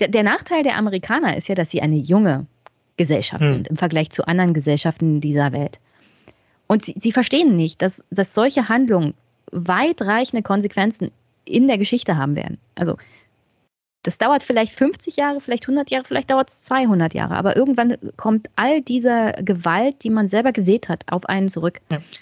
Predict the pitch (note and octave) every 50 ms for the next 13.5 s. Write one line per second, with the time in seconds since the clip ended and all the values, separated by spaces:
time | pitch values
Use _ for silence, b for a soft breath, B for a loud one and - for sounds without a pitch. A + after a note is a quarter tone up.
0 | B B - F#3+ F#3 F#3+ G3+ G#3 G#3+ A#3+ A#3 A3 G#3 G3 - - G#3 G3 G#3+ G3+
1 | - B3+ B3+ B3 B3+ B3 A#3+ A#3+ A#3+ - - B3+ C4+ C#4 A#3 C3+ A2+ - C#3+ A2+
2 | A#2 A2+ - - - - - - _ - B3 B3+ C4+ - _ _ _ _ _ _
3 | _ B B B B B B B B B B B B B B B B B B -
4 | - - - A#3+ A#3+ A#3 B B B B A#3 A#3 A3+ C#3 F3 G#3 A3 A3+ G3+ F3
5 | F#3+ G3 G#3+ G#3 G#3 G3 F#3+ G3+ _ _ _ _ - G#3 - - - F#3 G#3+ A3+
6 | B3 - C#4 A#3 G#3+ G#3 A3 - - A3 B3+ B3+ A#3+ A#3 A3+ - A3 - G#3+ G#3
7 | G#3+ G#3 G#3 G#3 G#3 - G#3+ G#3 G#3+ G3 G3 F#3+ G3+ - G3 F#3+ - C4+ - -
8 | F#3+ G3 F#3+ F#3 - F3+ F#3 F#3 F#3+ F#3+ F#3+ F#3 F#3+ F#3+ - G3+ G3 G#3 A3 G#3
9 | - G3 G3 - - - F3+ F3+ F3+ F3+ F3 _ _ _ _ _ _ _ _ _
10 | _ - - - _ _ - - F#3+ G3+ G3+ F3 F#3 - - G#3 G#3 A#3 A#3+ A3+
11 | G3+ G3+ G#3 G#3 G#3 G3 - _ - - - - - - _ _ _ _ - F3
12 | F3+ G3 E3+ F#3+ G#3 G#3 G#3 - - - - - - - D3 - - _ _ b
13 | b b b b b C#3+ C3+ B2 B2